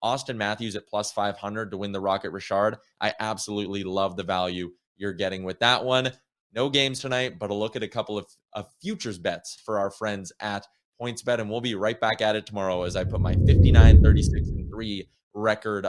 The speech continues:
on the line. Had a decent little weekend there, splitting on Saturday. Got the over in the Leafs and Hawks. To wrap up the show, though, Rachel Doerrie, you got garbage time. What do you have?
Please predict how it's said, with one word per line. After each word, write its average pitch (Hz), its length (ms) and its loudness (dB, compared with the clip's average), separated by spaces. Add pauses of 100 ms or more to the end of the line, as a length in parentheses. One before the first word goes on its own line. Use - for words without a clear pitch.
on 104 460 -4
the 95 100 -6
line. 110 260 -4
Had 123 140 -4
a 120 60 -6
decent 165 400 -10
little 101 260 -6
weekend 98 400 -8
there, 98 140 -6
splitting 104 520 -6
on 95 280 -6
Saturday. 98 420 -4
Got 95 260 -6
the 104 120 -6
over 101 260 -4
in 95 80 -12
the 92 80 -12
Leafs 98 240 -10
and 90 100 -16
Hawks. 131 400 -4 (540)
To 131 80 -8
wrap 151 220 4
up 120 100 -6
the 101 80 -12
show, 78 180 -6
though, 64 160 -18 (300)
Rachel 127 260 -2
Doerrie, 85 360 -8 (100)
you 170 140 0
got 123 240 4
garbage 87 360 -2
time. 90 200 -16
What 127 100 0
do 113 60 -2
you 92 60 0
have? 87 180 -12